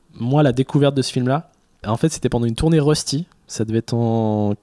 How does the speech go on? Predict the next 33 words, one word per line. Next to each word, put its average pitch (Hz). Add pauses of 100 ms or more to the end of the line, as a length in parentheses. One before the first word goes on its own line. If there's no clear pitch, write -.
quatre-vingt-dix-huit, 113
quatre-vingt-dix-neuf, 127
je 123
sais -
plus. 110 (840)
C'était -
à 117
l'époque 113 (100)
de 113
Alexis 113
Josion, 123
Raphaël 120
Brunis, 123
Pouchetouf, - (260)
quand 117
ils 110
étaient 110
tous 123
chez -
Rusty. 117 (720)
Et 107
en 104
fait, 139
on 123
avait 113
fait 147
un 131
stop -
à 113
Montpellier 123
pendant 123
une 113
tournée. 120